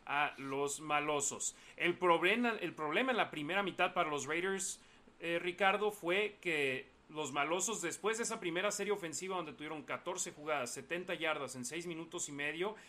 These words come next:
en el resto de la primera mitad solo tuvieron once jugadas en las que produjeron veintitrés yardas. Así no vas a poder ser competitivo de gran manera, y afortunadamente la defensa hizo lo mejor posible para que el partido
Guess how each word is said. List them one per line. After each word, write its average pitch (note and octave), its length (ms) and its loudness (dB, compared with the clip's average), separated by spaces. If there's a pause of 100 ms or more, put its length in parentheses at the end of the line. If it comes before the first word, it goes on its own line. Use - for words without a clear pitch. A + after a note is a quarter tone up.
(140)
en D3+ 140 -4
el D3 140 -2
resto F3+ 420 -2
de F3+ 80 0
la C#3+ 140 2
primera D3 320 -2
mitad F3 440 0 (200)
solo F#3+ 340 0
tuvieron D3 540 -2
once A3 400 2
jugadas E3+ 680 0 (140)
en D3 140 -6
las C#3+ 120 -2
que C#3+ 100 -8
produjeron D3 520 -4
veintitrés D#3 720 -4
yardas. C3+ 560 2 (640)
Así F3 500 0
no E3 240 0
vas E3+ 220 2
a F3 100 -4
poder D3 440 -2 (720)
ser E3 420 -2
competitivo D#3+ 720 -2
de D3 120 2
gran D3 200 0
manera, D#3+ 460 2
y D#3+ 120 0
afortunadamente F#3+ 760 4
la G#3 100 6
defensa F3+ 500 2
hizo G3 300 2
lo E3 160 2
mejor D3 300 -2
posible G3+ 420 -2
para F#3+ 240 2
que - 80 -8
el C#3 100 -4
partido D#3+ 600 0